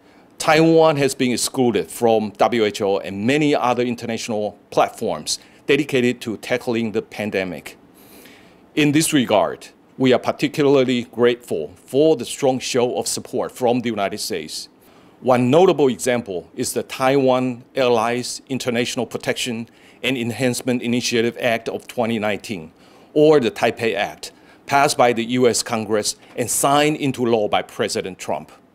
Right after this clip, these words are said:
The act reaffirms U S support for Taiwan's diplomatic alliances worldwide and Taiwan's international participation. On August thirty-first,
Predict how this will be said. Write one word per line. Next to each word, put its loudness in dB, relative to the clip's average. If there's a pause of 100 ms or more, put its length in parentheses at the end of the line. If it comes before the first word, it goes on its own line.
(560)
The 0
act 2
reaffirms 2
U 0
S 2
support -2
for -6
Taiwan's -2
diplomatic -2 (160)
alliances -2
worldwide -2 (340)
and -4
Taiwan's 0
international -4
participation. -8 (1200)
On 4
August 4
thirty-first, 0